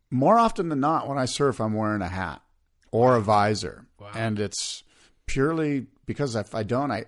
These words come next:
Speaker 1: I, I, I don't have a good time. I'm out there literally going like this, and I can't look up and see what's going on. And
Speaker 2: Well, you
Speaker 1: so
Speaker 2: make
Speaker 1: it's a, it's a, uh,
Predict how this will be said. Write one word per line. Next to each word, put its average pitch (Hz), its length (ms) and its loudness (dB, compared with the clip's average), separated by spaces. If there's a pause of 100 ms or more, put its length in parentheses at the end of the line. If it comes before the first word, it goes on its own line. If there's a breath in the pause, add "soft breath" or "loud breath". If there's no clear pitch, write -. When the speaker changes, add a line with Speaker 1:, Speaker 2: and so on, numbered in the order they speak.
Speaker 1:
I, 104 320 -6
I, 101 140 -6 (580)
I 107 80 -10
don't 113 180 -4
have 117 120 -6
a 95 60 -8
good 95 160 -6
time. 101 300 -6
I'm 92 120 -12
out 98 220 -6
there 101 140 -4
literally 101 300 -2
going 95 240 -2
like 85 220 -8
this, 95 240 -6
and 95 100 -8
I 82 60 -8
can't 95 300 -14
look 90 160 -18
up 92 200 -10
and 82 140 -14
see 90 220 -10 (180)
what's 90 160 -16
going 92 240 -12
on. 92 260 -10
And 87 140 -14 (340 loud breath)
Speaker 2:
Well, 151 100 4
you 156 60 2
Speaker 1:
so 180 160 10
Speaker 2:
make 180 100 10
Speaker 1:
it's - 120 8
a, 170 180 12 (180)
it's 175 220 0
a, 202 240 8
uh, 196 220 6